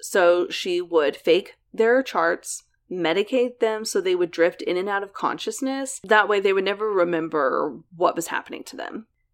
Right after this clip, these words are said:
Then, when they were just, like, inches from death, she would go to the bed and hold them, because that was, again, like, she liked it way too much.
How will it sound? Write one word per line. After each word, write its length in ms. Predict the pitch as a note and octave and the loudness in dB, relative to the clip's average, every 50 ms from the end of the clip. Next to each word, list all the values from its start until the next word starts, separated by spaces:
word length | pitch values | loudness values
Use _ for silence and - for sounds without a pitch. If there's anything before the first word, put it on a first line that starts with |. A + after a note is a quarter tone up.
| _ _ _ | _ _ _
Then, 420 | G#3 F#3+ G#3 F#3 F#3 G#3 C4+ E4 G4+ G4 _ _ _ _ _ | -2 0 0 2 2 2 2 0 0 -2 _ _ _ _ _
when 200 | G#3 G#3 G#3 G3+ | -2 -2 0 0
they 120 | G3 G3 | 0 2
were 160 | G3 G#3 G#3 | 2 2 2
just, 440 | - - G#3 G3 F#3 - - - - - - - F#3+ - _ _ | 2 0 0 -2 -2 -4 -6 -10 -10 -10 -10 -12 -16 -16 _ _
like, 340 | G3+ F#3+ F3+ F3 E3+ - - _ - | 0 2 4 4 2 0 -6 _ 0
inches 360 | - G#3+ A3+ A3 C4+ C4 - | 2 2 2 2 0 -2 -2
from 160 | - A#3 A3+ | 0 -2 -2
death, 460 | - G3 E3 C3+ C#3+ E3 - - _ _ _ _ _ _ _ _ - | 0 2 2 2 2 0 -2 -8 _ _ _ _ _ _ _ _ -12
she 200 | - - - A3+ | -8 -4 -4 -2
would 160 | A#3+ F3 - | -2 -2 0
go 140 | G3 G3+ G#3 | 2 2 4
to 80 | G#3 | 4
the 100 | G#3+ B3 | 2 2
bed 480 | G3+ G3+ F#3 F3 F3 F3 F3 E3+ F#3+ - _ _ _ | 4 4 6 6 6 6 4 2 0 -6 _ _ _
and 200 | - G3+ G#3 G#3 G#3 | -4 -4 -4 -4 -6
hold 360 | - - B3+ B3+ C4 B3+ - | -4 2 4 4 4 4 2
them, 300 | F#3+ F3 F3 F#3+ G3 - _ _ _ _ _ _ _ _ _ _ | -2 -2 -2 -4 -8 -14 _ _ _ _ _ _ _ _ _ _
because 280 | - F#3 F3+ F#3+ F3+ F3 | -10 -6 -6 -6 -4 -2
that 200 | - - - - | -2 -2 0 0
was, 240 | F#3 F3+ E3+ - - | -2 -2 -2 -4 -8
again, 440 | - E3+ F#3 E3+ D#3+ D#3+ D#3+ D#3+ F3 | -8 -4 -4 -4 -4 -4 -6 -10 -8
like, 280 | - - A2 - - - _ _ _ _ _ _ | -8 -6 -6 -6 -8 -14 _ _ _ _ _ _
she 220 | - - - F#3+ | -12 -6 -2 -2
liked 280 | - - - - - - | 0 0 -2 -4 -8 -10
it 180 | - - _ _ _ _ | -12 -12 _ _ _ _
way 180 | - F3 D#3 - | -6 -4 -4 -4
too 160 | - - G2+ | -4 -8 -10
much. 400 | - - - - - - - - | -12 -12 -14 -16 -16 -20 -20 -20